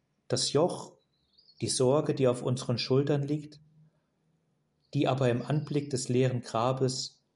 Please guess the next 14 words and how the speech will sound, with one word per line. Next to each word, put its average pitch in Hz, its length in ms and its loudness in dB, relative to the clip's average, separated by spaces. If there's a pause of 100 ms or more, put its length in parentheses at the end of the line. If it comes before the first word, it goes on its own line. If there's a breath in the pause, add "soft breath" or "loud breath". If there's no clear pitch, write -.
(100)
leicht 127 480 0
wird, - 380 -6 (680)
weil 117 160 0
wir 117 140 2
wissen, 170 560 0 (680)
all 123 160 2
das 170 360 0
ist - 260 -6
zu 160 100 -2
tragen, 117 640 -2 (880)
aber 123 260 2
es 110 100 0
ist - 180 -6
vorläufig. 107 840 -2